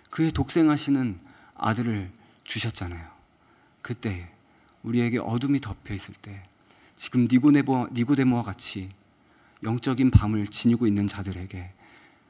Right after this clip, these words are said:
예수님이 그분의 최고의 사랑을 이미 보여주신 겁니다. 그래서 우리가 하나님의 사랑을 얻기 위해서 어떠한 노력을 하지 않아도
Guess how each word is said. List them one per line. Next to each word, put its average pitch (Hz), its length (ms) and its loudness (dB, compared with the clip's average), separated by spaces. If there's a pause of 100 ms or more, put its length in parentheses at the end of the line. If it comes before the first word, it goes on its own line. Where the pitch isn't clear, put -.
(200)
예수님이 120 600 2 (800)
그분의 135 340 -2
최고의 190 520 2
사랑을 127 560 -4 (420)
이미 107 400 -4 (640)
보여주신 104 500 -4
겁니다. 90 420 -12 (320)
그래서 123 300 -2
우리가 113 520 -2 (800)
하나님의 156 420 2
사랑을 156 380 -2
얻기 - 260 -6
위해서 101 340 -4 (760)
어떠한 185 420 0
노력을 123 340 2
하지 151 300 -8
않아도 101 420 -6